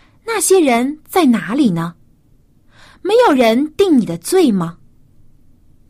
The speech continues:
妇人听到耶稣的话，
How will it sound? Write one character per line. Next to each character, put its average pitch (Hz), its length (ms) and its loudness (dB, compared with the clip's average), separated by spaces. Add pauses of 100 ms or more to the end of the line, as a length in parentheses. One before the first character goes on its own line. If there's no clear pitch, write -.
(760)
妇 - 240 0
人 214 320 0
听 240 160 0
到 233 120 0
耶 220 160 0
稣 233 160 -2
的 196 120 -4
话， 180 340 -8